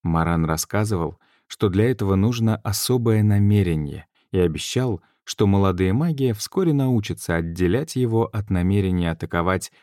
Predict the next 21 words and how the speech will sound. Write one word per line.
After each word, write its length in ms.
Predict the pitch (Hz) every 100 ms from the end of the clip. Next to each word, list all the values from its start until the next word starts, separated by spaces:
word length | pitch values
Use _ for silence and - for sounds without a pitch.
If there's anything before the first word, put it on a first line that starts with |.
| _
привычным 540 | - 113 95 - 117 131
образом, 500 | 107 85 78 69 - _ _ -
а 100 | -
также 320 | 92 92 95
потренируются 960 | - 101 95 92 87 123 110 - 80 - _ -
использовать 680 | 95 - - 113 117 107 104
конкретные 720 | 107 95 - 95 139 127 101
заклятия 760 | 87 82 76 71 - 71 69 -
на 160 | 98
практике. 640 | - 78 73 - - - - _ _ _ _
Когда 340 | - 90 82 87
и 60 |
вторая 480 | 82 - 95 95 87
лекция 480 | 85 82 - - 78
подошла 480 | - 82 80 85 80
к 100 | -
концу, 580 | 82 78 - 113 98 - _ _
Габриэль 460 | - 101 101 143 139
собралась 480 | - - 104 127 107
быстрее 400 | 95 - 104 101
всех 400 | - - - -